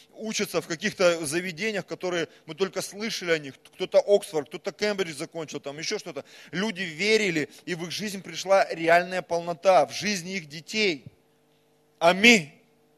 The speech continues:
То есть Бог, Он реально все восполнил. Даже в то странное коммунистическое время. Он говорит, у нас в то время,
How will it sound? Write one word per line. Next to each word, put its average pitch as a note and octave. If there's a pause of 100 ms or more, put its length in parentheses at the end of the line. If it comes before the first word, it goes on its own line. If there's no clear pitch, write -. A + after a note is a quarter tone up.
(220)
То G3+
есть E3+
Бог, A#3+
Он G#3
реально A#3
все B3
восполнил. A3+ (200)
Даже G3+
в -
то B3 (140)
странное A3
коммунистическое G3+
время. G3
Он F3
говорит, G3 (160)
у F3
нас A3
в -
то G3+
время, G3+